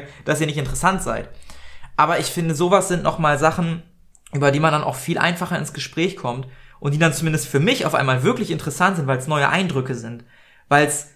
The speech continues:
Sachen sind, über die ich noch nichts weiß, die ich noch nichts kennengelernt habe. Und da freue ich mich dann immer drüber, mit der anderen Person zu reden. Optisch und charakterlich, würde ich sagen, kann ich das nicht so sagen.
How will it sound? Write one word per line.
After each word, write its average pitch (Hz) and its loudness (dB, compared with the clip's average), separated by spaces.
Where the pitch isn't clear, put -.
Sachen 180 2
sind, 175 2
über 151 2
die 165 -2
ich 151 -8
noch 160 0
nichts - -4
weiß, 131 2
die 135 -4
ich 135 -6
noch 147 -2
nichts 139 -4
kennengelernt 120 -4
habe. 131 -4
Und 139 0
da 156 6
freue 220 4
ich - 0
mich 127 -2
dann 120 -4
immer 113 -6
drüber, 123 -4
mit 127 -4
der 127 2
anderen 127 -2
Person 123 -6
zu 120 -10
reden. 123 -10
Optisch - 4
und 131 -4
charakterlich, 135 0
würde 156 4
ich 151 -2
sagen, 160 2
kann 185 0
ich 208 0
das 208 0
nicht 214 -4
so 117 -8
sagen. 113 -8